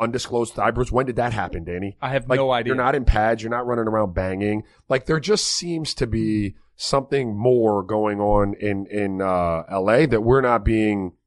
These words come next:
Speaker 1: you know, given the answers to, right? And then there is something real about, you know, stylistically, like, when, when I played for the Suns, like, once we,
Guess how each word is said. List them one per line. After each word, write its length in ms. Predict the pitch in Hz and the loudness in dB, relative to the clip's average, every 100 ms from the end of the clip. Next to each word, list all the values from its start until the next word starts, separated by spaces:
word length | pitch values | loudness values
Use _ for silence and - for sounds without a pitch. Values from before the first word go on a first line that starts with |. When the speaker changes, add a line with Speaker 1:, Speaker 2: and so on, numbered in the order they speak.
| _ _ _ _ _ - | _ _ _ _ _ -2
Speaker 1:
you 80 | |
know, 100 | 110 | -2
given 260 | 95 113 107 | 0 -2 -2
the 140 | 98 | 0
answers 320 | 101 101 92 - | 0 -2 -6 -10
to, 140 | 90 | -6
right? 220 | 87 135 | 0 0
And 120 | 151 190 | 0 -2
then 120 | 196 | 0
there 160 | 196 196 | 2 2
is 80 | - | 2
something 340 | 208 - 143 | 0 0 -2
real 260 | 120 151 135 | 2 4 4
about, 460 | 117 113 110 104 - _ _ _ _ _ _ _ _ - | 4 4 4 2 -4 _ _ _ _ _ _ _ _ -4
you 100 | 165 | 0
know, 140 | 127 | 0
stylistically, 960 | - - 160 151 147 185 - 117 101 98 | -2 -4 2 2 2 -2 -4 -8 -6 -4
like, 200 | 101 117 | -4 -4
when, 180 | 113 - | -8 -8
when 160 | 120 120 | -4 -2
I 100 | 131 | 2
played 300 | 165 135 127 | 0 0 -6
for 100 | 123 | -6
the 100 | 113 | -6
Suns, 540 | - 156 110 113 - _ _ _ _ _ _ _ _ _ _ _ - | -2 -2 -2 -4 -12 _ _ _ _ _ _ _ _ _ _ _ -12
like, 160 | 104 - _ _ | -12 -12 _ _
once 260 | 110 117 123 | -6 -6 -6
we, 240 | 123 | -6